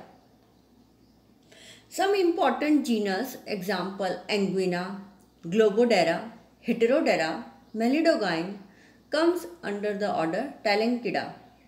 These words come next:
while Paratrichodorus, Trichodorus, comes under the order Dorylamida. Morphology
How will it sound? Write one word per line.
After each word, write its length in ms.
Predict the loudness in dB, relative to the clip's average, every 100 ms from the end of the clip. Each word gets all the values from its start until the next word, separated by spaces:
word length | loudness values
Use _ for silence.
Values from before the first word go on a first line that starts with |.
| _ _ _ _ -20 _
while 500 | -4 0 2 0 -4 -6
Paratrichodorus, 1300 | 0 0 0 -2 0 0 2 0 2 2 0 -2 -8 -18 -10
Trichodorus, 920 | 0 2 2 -2 0 0 0 -4 -8 -18 _ _ -6
comes 320 | -4 -4 -8 -10
under 320 | -8 -4 -4 -4 -2
the 100 | -2 -2
order 380 | -2 -2 -2 -4 -6 -2
Dorylamida. 720 | 0 2 0 0 0 -2 -4 -8 -20 -20 _ _ _ _ _ _ _ _ _ _ _ _ _ _ _ _ _ _ _ _ _ _ _ _ _ _ _ _ _ -20 -20 _ _ _ _ _ _ _ _ _ _ _ _ _ -20 -20 -20 -6
Morphology 840 | 2 2 2 2 4 4 2